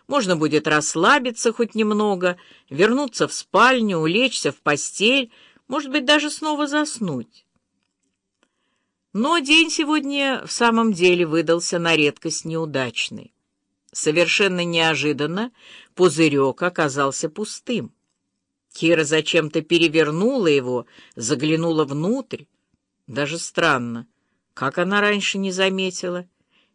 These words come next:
И как обидно, что выяснилось это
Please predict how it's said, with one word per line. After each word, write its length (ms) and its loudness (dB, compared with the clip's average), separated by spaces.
И 100 -8
как 280 -6
обидно, 640 -4
что 220 -4
выяснилось 800 -2
это 260 -4